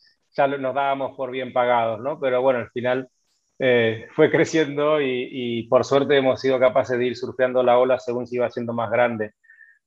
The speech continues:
Respecto a la otra parte de la pregunta, gente que está queriendo emprender, eh, obviamente mi, mi, mi, mi consejo es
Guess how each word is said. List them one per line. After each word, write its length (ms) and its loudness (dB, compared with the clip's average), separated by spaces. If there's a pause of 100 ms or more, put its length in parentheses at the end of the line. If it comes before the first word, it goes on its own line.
(280)
Respecto 560 2
a 60 8
la 200 6
otra 200 2
parte 160 0
de 60 -4
la 120 0
pregunta, 580 -4 (140)
gente 300 -6
que 80 0
está 260 2
queriendo 880 2
emprender, 920 0 (220)
eh, 840 0
obviamente 800 0 (140)
mi, 1080 0 (680)
mi, 340 0 (880)
mi, 440 4
mi 140 2
consejo 440 4
es 200 0